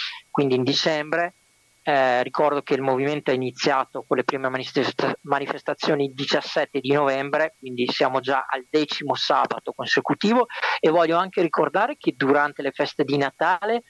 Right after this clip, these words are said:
ci sono state delle manifestazioni, e quindi non si sono, la, la mobilitazione non si è sgonfiata come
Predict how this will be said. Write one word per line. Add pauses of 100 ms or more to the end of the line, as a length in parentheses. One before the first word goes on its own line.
(140)
ci
sono
state
delle
manifestazioni, (560)
e
quindi
non
si
sono, (380)
la,
la
mobilitazione
non
si
è
sgonfiata
come